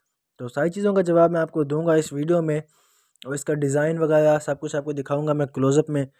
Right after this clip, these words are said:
तो ये देखें जी, पहले तो इसका डिज़ाइन देखते हैं कि ऐसे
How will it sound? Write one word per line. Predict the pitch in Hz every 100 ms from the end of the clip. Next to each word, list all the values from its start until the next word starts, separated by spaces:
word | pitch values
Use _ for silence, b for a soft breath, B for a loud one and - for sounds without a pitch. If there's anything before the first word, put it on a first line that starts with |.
| _ _ _ -
तो | 147 147
ये | 143 170
देखें | 190 190
जी, | 190
पहले | 170 175
तो | 180
इसका | 175
डिज़ाइन | 165 143 147 165
देखते | 160 151 165
हैं | 165 160 156
कि | - 147
ऐसे | 147 143